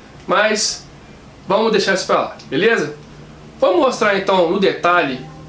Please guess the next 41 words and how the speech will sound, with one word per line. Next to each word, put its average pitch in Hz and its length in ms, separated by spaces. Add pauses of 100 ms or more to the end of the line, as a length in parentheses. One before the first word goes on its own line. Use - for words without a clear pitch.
esse 156 260
tênis, 165 500
como 151 160
é 156 60
que 156 100
ele 139 80
funciona, 147 560
algumas 151 260
especificações 135 760
dele. 160 300 (260)
Não, 277 440
não 240 180
se 285 120
atenda 220 280
aos 208 80
detalhes 190 480
técnicos - 720
e 175 60
já 196 220
já 175 200
falar 170 180
nossa 165 200
avaliação 143 680
de 139 80
como 151 200
é 160 40
que 160 100
ele 135 120
saiu. 160 640 (520)
Então, 208 360 (760)
vamos 180 220
lá. - 220 (880)
Bem, 175 100
pessoal, 127 480 (220)
esse 196 400
então 180 580
é 156 100
o 160 120
Reebok 151 500
Float 165 540
Ride. 113 580